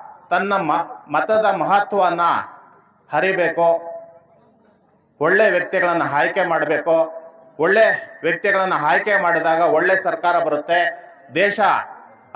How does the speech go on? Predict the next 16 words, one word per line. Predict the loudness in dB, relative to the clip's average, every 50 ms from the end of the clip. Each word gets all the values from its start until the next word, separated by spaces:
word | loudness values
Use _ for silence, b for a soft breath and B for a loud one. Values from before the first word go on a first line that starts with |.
| 0
ಅಭಿವೃದ್ಧಿ | 0 2 2 0 2 2 2 0 0 -2 -4 -8 -14 -20 _ _ _ _ _ -6
ಹೊಂದ್ತಾ | -2 -2 -2 0 2 2
ಇರುವಂಥ | 2 4 2 0 0 0
ದೇಶ | -2 -2 0 0 0 0 0 0 0 0 0 -2 -6 -12 -18 -20 -20 -10 -4
ಅಭಿವೃದ್ಧಿ | -2 -2 0 0 0 0 0 0 0 2
ಹೊಂದಿದ | 2 0 0 0 0 0 0
ದೇಶ | 2 2 0 0 0 0
ಆಗ್ತದೆ | -2 -2 -2 -2 -6 -2 -2 -2
ಅನ್ನೋದ್ರ | -2 -2 -4 -4 -4
ಮುಖ್ಯ | -6 -6 -8 -4 -2 -2
ಉದ್ದೇಶ. | -2 0 0 -2 -2 -2 -2 -4 -8 -8 -10 -16 -20 -20 -20 _ _ _ _ _ _ _ _ _ _ _ -2
ದಯಮಾಡಿ | 0 0 2 2 2 2 2
ತಮ್ಮೆಲ್ಲ | 0 0 -2 0 0 0 0 0 0
ಮನವಿ | 0 0 0 2 2 2
ಮಾಡೋದು | 2 2 2 2 2 2
ಏನಂದ್ರೆ, | 2 0 0 0 0 2 2 2 0 -2 -6 -10 -20 -20